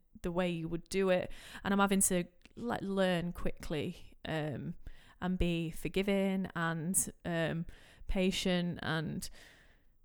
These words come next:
but then also I, I've just struggled with learning to be a leader, I guess, 'cause some days I'm, I'm, you know, me and Lee, we're under a lot of pressure. We might be having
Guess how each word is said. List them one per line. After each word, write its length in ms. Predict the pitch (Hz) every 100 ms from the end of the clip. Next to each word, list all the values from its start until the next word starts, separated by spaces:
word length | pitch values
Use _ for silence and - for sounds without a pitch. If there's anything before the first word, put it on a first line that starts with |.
| -
but 140 | - -
then 120 | 214
also 420 | 214 208 196 185 - -
I, 80 | -
I've 120 | 196
just 200 | 247 -
struggled 480 | - 226 220 208 190
with 260 | 185 - 190
learning 360 | 185 180 175
to 100 | -
be 80 | 175
a 80 | 156
leader, 480 | 175 190 156 160 160 -
I 100 | 175
guess, 680 | - - 170 - - - -
'cause 160 | 202
some 160 | - 220
days 240 | 196 190
I'm, 180 | 202 220 202
I'm, 200 | 208 - - -
you 100 | 190
know, 180 | 170
me 200 | 170 190
and 120 | 180 175
Lee, 280 | 202 180 -
we're 140 | 190
under 160 | 185 165
a 40 |
lot 120 | -
of 80 | -
pressure. 340 | 190 185 -
We 100 | 175 185
might 200 | 180 -
be 80 | 175
having 360 | 170 165 170